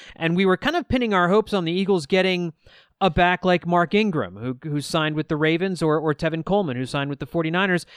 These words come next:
at very cheap, affordable deals. None of us were really thinking Le'Veon Bell was a realistic possibility. He, of course, went to the Jets for twenty-five million dollars in guaranteed money. But all those guys are off the table now.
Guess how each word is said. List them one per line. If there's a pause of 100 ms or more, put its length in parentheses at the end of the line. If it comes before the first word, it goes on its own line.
(180)
at
very
cheap,
affordable
deals.
None
of
us
were
really
thinking
Le'Veon
Bell
was
a
realistic
possibility. (240)
He,
of
course,
went
to
the
Jets
for
twenty-five
million
dollars
in
guaranteed
money. (280)
But
all
those
guys
are
off
the
table
now.